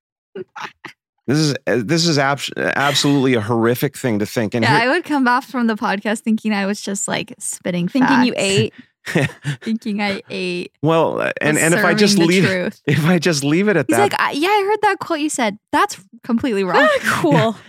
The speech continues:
Speaker 2: And, and if I just leave it at that, that's no good. Like, I've
Speaker 3: Mm-hmm.
Speaker 2: gotta at least speak to it for one second. Because it, it isn't that you're a peach and some people don't like peaches. Because you could be running into someone at a period in their life where their level of understanding is very low.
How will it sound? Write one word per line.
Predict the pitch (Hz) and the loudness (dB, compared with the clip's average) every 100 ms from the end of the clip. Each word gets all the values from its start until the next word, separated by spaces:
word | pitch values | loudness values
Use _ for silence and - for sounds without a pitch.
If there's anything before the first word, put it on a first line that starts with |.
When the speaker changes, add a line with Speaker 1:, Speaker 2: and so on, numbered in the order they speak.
| - - | -8 -2
Speaker 2:
And, | 151 - | -2 2
and | 156 | 2
if | 147 | 2
I | 151 | 0
just | 147 160 | 0 0
leave | 170 202 | 2 4
it | |
at | 165 127 | 2 2
that, | 123 - | 0 0
that's | 135 - | -2 0
no | 147 127 | 0 0
good. | 127 170 113 | 2 4 2
Like, | 113 | 2
I've | 104 | 2
Speaker 3:
Mm-hmm. | 190 | 2
Speaker 2:
gotta | 156 139 | 2 2
at | 120 123 | 0 0
least | 139 143 | 0 0
speak | - 147 147 | 0 -2 0
to | 135 | -2
it | 120 | 0
for | 120 | -2
one | 110 131 131 | 0 0 0
second. | - 143 147 95 71 - - _ _ _ _ _ 139 - _ - | 0 0 0 -4 -4 -8 -18 _ _ _ _ _ -20 -20 _ -4
Because | 139 156 135 | -2 2 2
it, | 139 | 2
it | - 135 | 0 2
isn't | 156 180 165 113 | 2 2 0 0
that | 117 | 0
you're | 98 107 | 0 0
a | 101 | -2
peach | - 90 - | -2 -4 -2
and | 98 | -2
some | - 107 92 | -2 -2 -2
people | 101 92 | -4 -2
don't | 85 98 78 | -2 -2 -2
like | 90 - | -4 -4
peaches. | - 82 - 69 - - - _ _ _ | -6 -6 -4 -6 -6 -8 -10 _ _ _
Because | 131 151 117 | -4 -2 0
you | 143 190 | 0 0
could | 208 | 0
be | 175 | 0
running | 135 127 131 131 | 0 0 0 0
into | 117 107 | 0 -2
someone | - 117 117 | -2 0 0
at | 101 98 | -2 -4
a | |
period | - 131 139 147 | -6 -2 0 0
in | 135 | 0
their | 113 101 | 0 0
life | 95 95 117 - | 0 0 -2 -2
where | 110 107 | -2 0
their | 117 | 2
level | 139 123 120 | 2 0 0
of | 107 | -2
understanding | 110 101 - 104 110 110 | -2 -2 -2 -2 0 0
is | 92 80 | 0 -2
very | 78 92 101 98 | -2 -2 0 0
low. | 87 82 76 67 | 0 -2 -4 -8